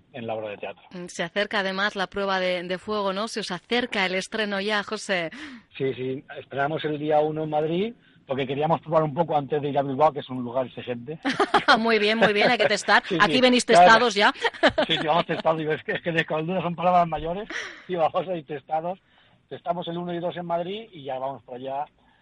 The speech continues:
Speaker 1: con todas las ganas del mundo y toda la ilusión del mundo.
Speaker 2: Desde luego, no sé si exigente, que seguramente también, pero el auditorio es imponente, ¿eh, José?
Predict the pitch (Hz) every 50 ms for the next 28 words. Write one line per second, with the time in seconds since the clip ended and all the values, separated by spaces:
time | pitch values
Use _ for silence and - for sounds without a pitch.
0 | _ _ _ _ - 123 113 - 139 143 143 143 143 139 139 143 139 135 131 135
1 | 135 143 147 151 151 151 147 139 147 143 139 131 131 123 - 131 120 113 113 113
2 | 117 113 104 104 _ _ - 175 185 185 190 214 226 233 226 233 277 277 247 254
3 | 240 - - 202 - 233 214 208 262 254 - - 165 - - 156 170 180 185 185
4 | 180 180 180 185 180 180 190 196 196 220 190 170 - - - 175 165 170 165 165
5 | 160 175 165 - 180 180 180 202 220 262 285 - _ _ _ _ - - - 165
6 | - - 214 202 - 165 160 180 196 196 185 - 151 151 156 160 185 220 233 -
7 | _ - 165 - - 190 214 247